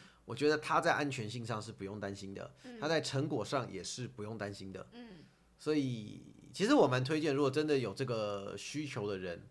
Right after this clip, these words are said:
Speaker 2: 嗯。
Speaker 1: 我强烈建议可以试一下，因为我自己试下来是真的效果卓越啦。
Speaker 2: 嗯，嗯，嗯，而且
Speaker 1: 效果卓越。
Speaker 2: 我们不是去医美
Speaker 1: 我应该是最好的广告了啦。
Speaker 2: 呃，真的，
Speaker 1: 如果是医美的话，
Speaker 2: 真的。
Speaker 1: 给我钱了。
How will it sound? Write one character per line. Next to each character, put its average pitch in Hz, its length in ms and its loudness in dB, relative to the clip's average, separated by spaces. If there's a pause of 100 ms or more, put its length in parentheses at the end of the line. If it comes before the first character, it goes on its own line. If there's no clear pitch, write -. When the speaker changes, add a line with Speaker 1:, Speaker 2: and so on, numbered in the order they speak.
Speaker 2:
嗯。 240 220 -12 (320)
Speaker 1:
我 113 120 -8
强 135 180 -2
烈 160 120 2
建 135 160 2
议 117 80 -2
可 123 100 -4
以 98 60 -4
试 113 160 -10
一 98 40 -8
下， 113 160 -2
因 151 60 0
为 151 40 2
我 117 80 2
自 135 80 -6
己 107 80 -4
试 117 160 -8
下 104 140 -2
来 95 80 -4
是 104 100 -10
真 123 240 -2
的 101 340 -4 (160)
效 - 240 2
果 90 220 -6
卓 101 220 -6
越 107 160 -4
啦。 - 220 -12
Speaker 2:
嗯， 262 100 -12
嗯， 196 420 -10
嗯， 175 200 -16 (100)
而 262 100 -2
且 277 80 0
Speaker 1:
效 269 80 2
果 226 100 -4
卓 226 140 -8
越。 226 60 -2
Speaker 2:
我 - 20 -2
们 233 220 2
不 247 80 -4
是 285 160 -4
去 269 240 -4
医 254 40 -6
美 135 60 2
Speaker 1:
我 139 60 6
应 147 80 4
该 160 100 6
是 165 80 4
最 151 180 2
好 113 120 2
的 104 80 -2
广 95 180 -6
告 107 200 0
了 95 100 -8
啦。 - 100 -6
Speaker 2:
呃， 214 60 -4
真 214 140 -2
的， - 60 4
Speaker 1:
如 160 60 6
果 170 100 2
是 170 60 0
医 165 80 2
美 139 120 6
的 117 60 4
话， 135 80 10
Speaker 2:
真 - 80 6
的。 - 20 -
Speaker 1:
给 123 40 2
我 110 100 0
钱 - 200 -6
了。 - 120 -14